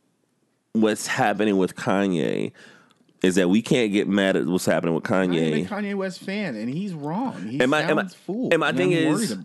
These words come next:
Speaker 1: and my
Speaker 2: I'm
Speaker 1: thing
Speaker 2: worried
Speaker 1: is,
Speaker 2: about
Speaker 1: Kanye's beef was just that he just said some shit I don't agree with.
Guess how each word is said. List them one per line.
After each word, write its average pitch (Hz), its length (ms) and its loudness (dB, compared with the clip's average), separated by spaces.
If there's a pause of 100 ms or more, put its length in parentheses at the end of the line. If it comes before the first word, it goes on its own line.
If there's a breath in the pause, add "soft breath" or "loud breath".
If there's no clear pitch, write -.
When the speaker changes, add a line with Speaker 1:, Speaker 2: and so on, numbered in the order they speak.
(180)
Speaker 1:
and 123 80 2
my 127 80 2
Speaker 2:
I'm 131 60 -4
Speaker 1:
thing 160 180 0
Speaker 2:
worried 139 160 2
Speaker 1:
is, 127 160 -4
Speaker 2:
about - 100 -20 (240 soft breath)
Speaker 1:
Kanye's 143 540 0
beef 113 280 0
was 98 200 -2
just 101 220 -4
that 92 200 0
he 107 100 0
just 95 200 -2
said 95 160 0
some 92 100 -6
shit 90 160 -2
I 90 60 0
don't 85 260 -2
agree 95 160 2
with. - 320 -2